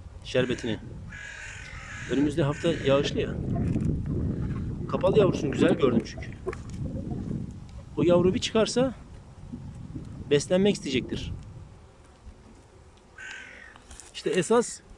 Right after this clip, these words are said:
arkadaşlar mesele burada. Arının durumu, ne kadar beslenmesi gerekiyor, neye ihtiyacı var, bunları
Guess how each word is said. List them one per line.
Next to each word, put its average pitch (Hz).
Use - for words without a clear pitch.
arkadaşlar 220
mesele 208
burada. 196
Arının 202
durumu, 196
ne 170
kadar 208
beslenmesi 170
gerekiyor, 143
neye 180
ihtiyacı 165
var, 208
bunları 190